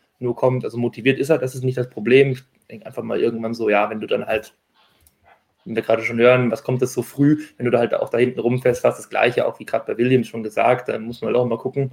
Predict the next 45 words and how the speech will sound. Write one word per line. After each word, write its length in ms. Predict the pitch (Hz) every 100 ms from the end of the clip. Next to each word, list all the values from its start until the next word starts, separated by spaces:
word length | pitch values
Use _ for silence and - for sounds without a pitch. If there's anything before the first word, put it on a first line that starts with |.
| - - - _ 113
ja, 380 | 117 127 - -
ich 560 | - - - - - -
meine, 160 | 117
der 80 | 110
ist 100 | -
auch 140 | 127 -
gewohnt 360 | 120 127 127
gewesen, 360 | 123 123 127 120
jahrelang, 480 | 120 127 120 123 127
dass 120 | 127
er 80 | 117
irgendwie 220 | 120 117
ein 60 |
bisschen 220 | 131 - 123
weiter 200 | 127 123
vorne 240 | 165 185
gefahren 360 | 170 156 151 151
ist, 220 | 151 -
ja, 220 | 120 127 - - - - -
äh, 180 | 127 123
und 200 | 123 120
Giovinazzi 540 | 123 113 117 120 127
dann, 360 | 117 120 120 117 - -
ähm, 460 | 113 117 117 117 - -
ja, 440 | 131 120 101 - _ _ _ _ -
hat 140 | 131 -
sich 180 | 131
für 80 | 131
mich 220 | 131 135
eigentlich 180 | 131 123
jetzt 120 | 120
sukzessive 460 | 123 123 - 131 123
verbessert, 720 | 120 104 139 156 143 - -
ähm, 540 | - 123 123 123 123 - _ - - - - - _ _ _ _ _ _ -
ein 160 | 131
Ferrari 420 | 131 127 135 131 131
Junior 400 | 131 123 127 127
muss 220 | 131 131
da 80 | 120
ja 100 | 120
eh 140 | 143
fahren, 280 | 147 143 139
von 300 | - 139 117
daher, 560 | 120 120 120 117 117 120
ähm, 600 | 117 117 117 117 -